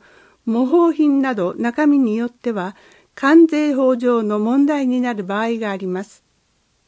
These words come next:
開封してしまっても注文していない商品で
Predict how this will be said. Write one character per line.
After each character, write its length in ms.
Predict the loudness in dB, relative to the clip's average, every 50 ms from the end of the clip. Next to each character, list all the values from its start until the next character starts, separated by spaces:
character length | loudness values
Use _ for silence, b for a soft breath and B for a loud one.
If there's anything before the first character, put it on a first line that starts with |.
| _ -12
開 300 | -6 -2 0 0 0 0
封 160 | -2 -4 -4
し 100 | -4 -6
て 140 | -8 -8 -8
し 140 | -6 -4
ま 140 | -4 -4 -4
っ 40 | -6
て 160 | -10 _ -8 -6
も 280 | -4 -4 -6 -6 -10 b b b b b
注 240 | -4 0 4 6 6
文 240 | 6 6 6 4 2
し 80 | -2 -4
て 180 | -6 -6 -4
い 80 | -2 -2
な 140 | -2 -2 -2
い 100 | -4 -6
商 280 | -4 -4 -4 -4 -4
品 280 | -4 -4 -6 -6 -6 -6
で 220 | -8 -8 -10 -12